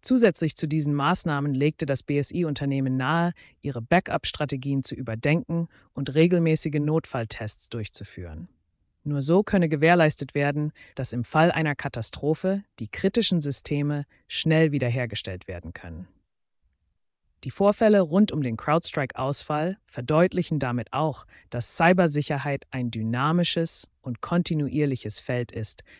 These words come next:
das ständige Aufmerksamkeit und Anpassung erfordert. Der Vorfall ist eine lehrreiche Episode, die sowohl Unternehmen als auch Sicherheitsanbietern als Warnung und Ansporn dienen sollte, ihre Prozesse und Technologien ständig zu optimieren.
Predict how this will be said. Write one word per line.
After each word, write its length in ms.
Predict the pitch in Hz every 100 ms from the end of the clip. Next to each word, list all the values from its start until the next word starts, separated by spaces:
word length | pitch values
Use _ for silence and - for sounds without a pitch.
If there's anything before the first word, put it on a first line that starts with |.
| -
das 160 | 110
ständige 500 | - 180 180 180 175
Aufmerksamkeit 920 | 151 165 165 151 - 143 - 143 139
und 220 | - 123 -
Anpassung 540 | 156 - 110 - 87
erfordert. 640 | 101 - 98 92 80 - _ _ _ _ -
Der 100 | 143
Vorfall 380 | 214 226 247 233
ist 180 | 220
eine 200 | 180 185
lehrreiche 580 | 165 170 180 131 127 -
Episode, 640 | 131 127 120 120 120 101 117 _ _ _ -
die 80 |
sowohl 420 | 131 135 139 165 175
Unternehmen 720 | 156 139 127 139 160 175 170 -
als 260 | - 196 -
auch 140 | 202
Sicherheitsanbietern 1120 | - 160 143 123 - - 127 123 - 120 120 -
als 300 | 117 - 120
Warnung 380 | 147 165 170 123
und 180 | 117
Ansporn 540 | 156 175 - - 120 117
dienen 260 | 113 110
sollte, 360 | 110 110 113 131
ihre 260 | - 135 127
Prozesse 600 | 123 - - 185 - -
und 160 | 143
Technologien 800 | - 143 - 123 120 135 143 143
ständig 540 | - - 135 139 135
zu 180 | - -
optimieren. 640 | 101 - 120 110 95 82